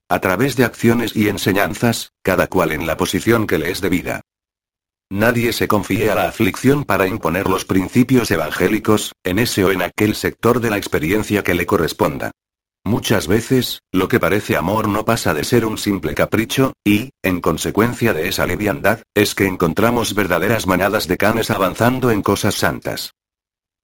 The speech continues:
Noventa y cuatro. Escritura individual.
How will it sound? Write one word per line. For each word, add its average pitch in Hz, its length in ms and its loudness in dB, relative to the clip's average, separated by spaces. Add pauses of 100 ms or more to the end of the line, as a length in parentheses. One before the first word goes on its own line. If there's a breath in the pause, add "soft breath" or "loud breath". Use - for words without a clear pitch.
(160)
Noventa 101 480 2
y 95 60 0
cuatro. - 340 0 (880)
Escritura 107 640 0
individual. 80 640 -2